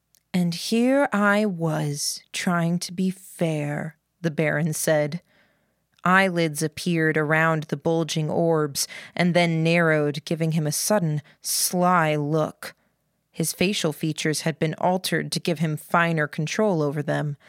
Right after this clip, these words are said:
The bulging look up to this point had been at least partially intentional.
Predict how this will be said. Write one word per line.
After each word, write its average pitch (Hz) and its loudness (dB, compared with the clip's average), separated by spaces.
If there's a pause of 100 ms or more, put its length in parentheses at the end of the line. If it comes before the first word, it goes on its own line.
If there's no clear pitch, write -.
(480)
The 175 0
bulging 220 0
look 262 0
up - 2
to - -2
this 170 0
point 220 0
had 180 2
been 175 2
at 170 2
least 202 -2 (120)
partially 160 -2
intentional. 156 -2